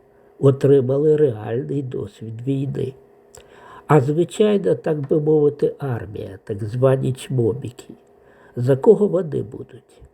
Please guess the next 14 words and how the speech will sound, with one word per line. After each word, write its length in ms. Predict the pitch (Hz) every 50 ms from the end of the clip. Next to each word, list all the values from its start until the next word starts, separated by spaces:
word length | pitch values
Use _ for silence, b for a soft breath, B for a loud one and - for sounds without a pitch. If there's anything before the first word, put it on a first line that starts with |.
| _ _ _ _ _
Скоріше 520 | - - 208 226 - 294 247 - - 202
за 160 | 151 160 180
все, 640 | 175 170 - - - 233 226 233 233 226 220 196 202 - -
спочатку 760 | - - _ - - - - - 208 202 202 - - 175 143
вони 520 | 139 143 143 143 151 165 180 190 185 185
можуть 600 | - 139 131 147 151 160 156 - 170 165 - - - _
демонструвати 1120 | 131 127 143 135 127 131 131 123 - - - - 135 131 135 135 123 127 131 - - 131
свою 520 | 131 - - - 147 135 131 143 143 143
нейтральність, 1080 | 135 131 139 165 175 196 - - 131 - - - 113 113 113 113 - - - _ _ _ B B B B B B B B B
щоб 340 | B - - 202 190 - -
потім 420 | - 233 233 226 - 240 185 139
приєднатись 1080 | 131 - 143 147 139 131 127 127 127 135 139 139 139 143 151 147 - - 151 - - - - -
до 360 | - 113 107 120 117 117 117
переможців. 880 | 113 - 123 113 117 120 117 - - - - - - - _ _ -